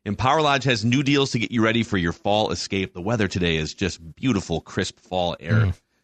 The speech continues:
Speaker 1: It's amazing. You can save thousands on C F Moto off-road and side-by-sides, four by four starting at forty-five ninety-nine. So get ready for whatever the wilderness brings you here these fall months. Check 'em out.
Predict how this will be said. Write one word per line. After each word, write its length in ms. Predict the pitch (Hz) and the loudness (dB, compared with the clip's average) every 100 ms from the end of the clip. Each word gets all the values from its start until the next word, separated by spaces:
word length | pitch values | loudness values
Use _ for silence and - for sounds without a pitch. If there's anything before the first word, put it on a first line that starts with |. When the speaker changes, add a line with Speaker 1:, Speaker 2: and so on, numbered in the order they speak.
| _ | _
Speaker 1:
It's 80 | - | -6
amazing. 340 | 90 92 92 92 | 0 2 2 0
You 60 | |
can 100 | 107 | 0
save 240 | 101 113 104 | 0 0 0
thousands 480 | 117 117 113 113 | 0 2 2 0
on 140 | 98 95 | 0 -2
C 260 | - 120 | 0 0
F 140 | 117 110 | 0 0
Moto 260 | 107 110 - | 2 2 2
off-road 540 | 104 113 110 104 104 | 0 0 0 2 0
and 180 | - 87 | -2 -4
side-by-sides, 1000 | - 95 95 98 92 - 92 85 85 85 - _ _ _ | -2 -2 0 0 -2 0 0 0 -2 -6 -12 _ _ _
four 260 | - 113 | 0 0
by 160 | 104 101 | 2 0
four 220 | 110 101 | 0 -2
starting 440 | - 98 95 95 | -2 -2 0 0
at 140 | 80 82 | -2 -6
forty-five 760 | - 104 113 107 - 98 95 | -4 -2 0 0 0 0 0
ninety-nine. 720 | 87 90 87 80 78 76 78 76 | 0 0 0 -2 -2 -4 -4 -6
So 120 | 90 | -6
get 180 | 85 - | -4 -2
ready 300 | 95 87 78 | -2 -2 -4
for 140 | - | -4
whatever 480 | 82 85 78 67 67 _ _ _ - | -2 0 -2 -6 -10 _ _ _ -6
the 80 | 98 | 0
wilderness 440 | 104 104 98 92 | 2 2 2 0
brings 380 | - 95 95 85 | -2 -2 0 0
you 100 | 90 | -2
here 360 | 82 80 73 71 _ _ _ _ - | 0 0 -2 -6 _ _ _ _ -4
these 240 | 92 - | -4 -4
fall 340 | - 98 101 | -2 0 2
months. 540 | 95 95 78 73 - - _ _ - | 2 0 -2 -6 -8 -10 _ _ -4
Check 160 | 123 127 | -2 0
'em 100 | 131 | 0
out. 220 | 139 | 0